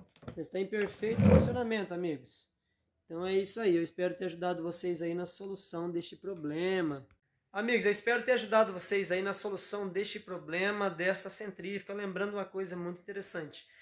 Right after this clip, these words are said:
Não são todas as centrífugas que trabalham com essa haste, tá bom? É mais a marca da Miller, a mais, um pouco mais antiga, né?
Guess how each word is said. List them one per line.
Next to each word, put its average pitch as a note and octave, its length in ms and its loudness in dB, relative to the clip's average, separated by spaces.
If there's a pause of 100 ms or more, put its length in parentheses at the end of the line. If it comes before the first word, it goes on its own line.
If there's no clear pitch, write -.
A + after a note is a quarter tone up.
(220)
Não C4+ 440 6
são C4 320 0
todas A#3+ 540 4
as A3+ 80 -4
centrífugas G#3 640 -6
que G#3+ 100 -12
trabalham G3+ 680 2
com G3 180 -4
essa F#3+ 480 0
haste, F3 200 -4
tá D#3+ 80 -12
bom? F3+ 340 -2 (320)
É E3 100 -4
mais F3+ 460 2
a G3+ 80 2
marca F#3+ 340 2
da G#3 140 -4
Miller, F3+ 500 -2
a D#3 60 -6
mais, E3 260 0
um F3+ 140 -10
pouco F3 200 -16
mais F3 200 -6
antiga, F3 440 -8
né? F3+ 300 -4